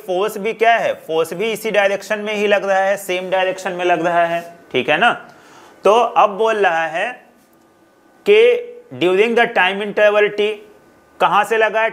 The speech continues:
time t is equal to zero to, ये हमारे पास आया फोर्स ये लगा, और कब तक के लगा, time t is equal to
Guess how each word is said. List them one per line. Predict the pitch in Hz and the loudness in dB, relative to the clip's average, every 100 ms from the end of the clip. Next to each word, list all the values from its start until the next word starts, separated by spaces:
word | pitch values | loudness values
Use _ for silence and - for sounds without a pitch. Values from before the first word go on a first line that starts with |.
| 226 | -2
time | 185 190 | -4 -4
t | - 208 | -8 -6
is | 214 | -2
equal | 208 208 185 | -2 0 0
to | 196 185 | 0 -2
zero | 143 160 202 233 - - | -2 2 4 4 0 0
to, | 226 269 277 - - _ _ _ _ _ _ - _ _ _ - | 2 2 0 -10 -20 _ _ _ _ _ _ -20 _ _ _ -14
ये | 113 170 | 0 2
हमारे | 175 180 | 2 0
पास | 185 180 | 0 -2
आया | 170 170 208 | 0 0 -2
फोर्स | 175 170 165 | -2 -2 0
ये | 151 | 0
लगा, | 175 180 247 - - _ - | 2 2 0 -2 -20 _ -4
और | 127 160 240 - - _ _ _ | 0 2 0 -4 -20 _ _ _
कब | 160 - | -4 -2
तक | 202 202 | -4 -2
के | 208 | 0
लगा, | 202 196 254 - - - _ _ _ _ _ _ _ _ _ _ _ _ _ - - _ _ _ _ _ _ - - - - | 0 4 2 0 -16 -20 _ _ _ _ _ _ _ _ _ _ _ _ _ -20 -20 _ _ _ _ _ _ -20 -20 -20 -8
time | 151 160 185 185 | -4 -4 -4 -14
t | 196 | -12
is | 202 185 | -8 -8
equal | 180 170 165 | -4 -4 -2
to | 220 | -4